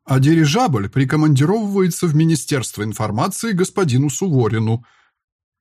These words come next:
Приказал разгружать припасы и тут же уехал, не слушая никакие мои аргументы. Я немедленно обратился в вашу канцелярию и спросил срочной аудиенции,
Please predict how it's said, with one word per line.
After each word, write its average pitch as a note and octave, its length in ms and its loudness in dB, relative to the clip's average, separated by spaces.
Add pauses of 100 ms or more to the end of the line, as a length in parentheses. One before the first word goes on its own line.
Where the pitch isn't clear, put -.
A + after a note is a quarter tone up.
(140)
Приказал F3+ 640 0
разгружать C#3 580 2
припасы C3 540 -2
и F3+ 220 -2
тут A3+ 340 0
же C#3 140 4
уехал, C#3 420 4
не D3 160 4
слушая E3+ 480 0
никакие F3+ 760 2
мои C3+ 220 4
аргументы. B2 680 0 (640)
Я D3 240 4
немедленно F#3+ 560 2
обратился C3 520 -2
в B2 40 0
вашу A#2 280 -4
канцелярию A#2+ 760 -2
и C3+ 160 2
спросил D#3 460 -2
срочной E3+ 580 -2
аудиенции, G#2 760 -2